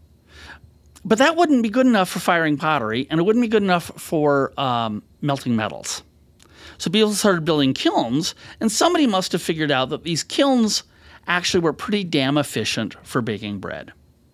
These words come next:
But that led to one of the great schisms in the history of bread, because there arose two different ideas of how you would,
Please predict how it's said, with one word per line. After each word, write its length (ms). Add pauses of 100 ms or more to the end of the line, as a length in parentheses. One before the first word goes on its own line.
(760)
But 380 (1120)
that 460 (320)
led 380
to 100
one 160
of 60
the 80
great 400
schisms 800
in 160
the 80
history 600
of 200
bread, 320 (760)
because 520 (180)
there 220
arose 500 (200)
two 520
different 640
ideas 800 (400)
of 140
how 280
you 180
would, 260